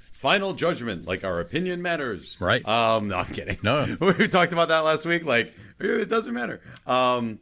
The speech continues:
Speaker 1: so anyway, we're gonna start, and, uh, I think we'll go Jay, Steve, me, if that's okay. So,
Speaker 2: All right.
Speaker 1: Jason, take the helm. What do you think? Does this movie, nineteen seventy-eight slash nineteen eighty-one, does it hold up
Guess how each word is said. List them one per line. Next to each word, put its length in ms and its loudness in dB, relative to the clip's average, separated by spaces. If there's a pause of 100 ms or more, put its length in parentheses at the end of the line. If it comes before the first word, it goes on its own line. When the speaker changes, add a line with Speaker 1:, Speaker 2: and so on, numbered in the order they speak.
Speaker 1:
so 160 2
anyway, 140 4
we're 60 0
gonna 160 4
start, 360 0
and, 240 2
uh, 220 4
I 80 2
think 160 -6
we'll 120 2
go 420 2
Jay, 260 -4
Steve, 480 -8
me, 280 -4
if 120 -20
that's 240 -8
okay. 380 -10
So, 180 -6
Speaker 2:
All 100 -4
right. 220 -2 (160)
Speaker 1:
Jason, 720 -2 (400)
take 200 2
the 80 -2
helm. 360 0
What 120 0
do 60 2
you 60 2
think? 260 -4
Does 240 2
this 180 -2
movie, 440 -4 (520)
nineteen 360 -2
seventy-eight 440 -2
slash 320 0
nineteen 300 -6
eighty-one, 400 -2
does 180 0
it 100 -2
hold 220 -4
up 300 0